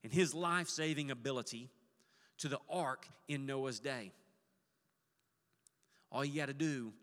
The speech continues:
<laughs> to escape judgment is get on the Jesus boat. You just gotta get on board.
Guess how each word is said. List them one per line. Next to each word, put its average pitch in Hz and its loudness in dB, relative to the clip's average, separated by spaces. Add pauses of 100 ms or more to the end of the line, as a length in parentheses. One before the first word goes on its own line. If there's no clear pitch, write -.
(380)
<laughs> 180 -8 (680)
to 147 -2
escape 160 -2
judgment 143 -2 (380)
is 107 -4
get 175 2
on 165 2
the 123 -2
Jesus 117 -6
boat. 92 -8 (220)
You 160 -2
just 160 0
gotta 131 0
get 113 -2
on 107 -4
board. 135 -4